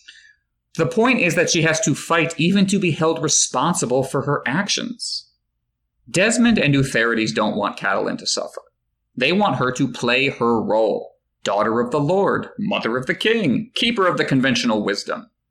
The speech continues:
And she plays along to make it easier on all of them.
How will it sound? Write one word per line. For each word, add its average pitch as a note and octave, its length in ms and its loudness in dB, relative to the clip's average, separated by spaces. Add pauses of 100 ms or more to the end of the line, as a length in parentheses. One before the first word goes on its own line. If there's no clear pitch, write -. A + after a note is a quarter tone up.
(440)
And B2+ 160 -2
she E3 160 0
plays E3 280 0
along E3+ 420 0
to C#3+ 100 0
make C#3+ 160 0
it A#2 140 -2
easier A2+ 420 2
on A2+ 140 2
all D3+ 200 2
of - 140 -6
them. - 220 -4